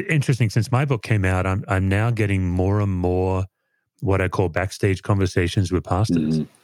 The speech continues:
Speaker 1: where they, they struggle to believe it. I love that you just enunciated that.
Speaker 2: Well, and I think, S-,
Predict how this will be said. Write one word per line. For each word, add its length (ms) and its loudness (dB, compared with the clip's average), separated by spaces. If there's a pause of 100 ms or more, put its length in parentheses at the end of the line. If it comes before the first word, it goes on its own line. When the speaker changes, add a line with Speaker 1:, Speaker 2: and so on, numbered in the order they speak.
(520)
Speaker 1:
where 380 2 (260)
they, 220 2
they 200 0
struggle 420 0
to 140 0
believe 400 2
it. 220 -2 (600)
I 80 2
love 300 2
that 100 2
you 100 -2
just 220 0
enunciated 560 0
that. 280 0 (500)
Speaker 2:
Well, 240 2
and 120 2
I 80 0
think, 220 -2
S-, 180 -10